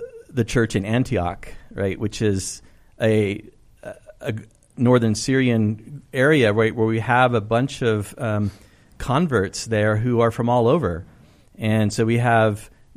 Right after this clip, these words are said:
Jewish Christians, those who have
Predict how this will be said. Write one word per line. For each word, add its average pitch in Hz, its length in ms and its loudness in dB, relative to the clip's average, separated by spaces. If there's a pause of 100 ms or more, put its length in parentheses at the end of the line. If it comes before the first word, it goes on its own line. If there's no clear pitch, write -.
(380)
Jewish 139 580 0 (300)
Christians, 110 720 -4
those 123 240 2
who 131 160 -2
have 107 280 0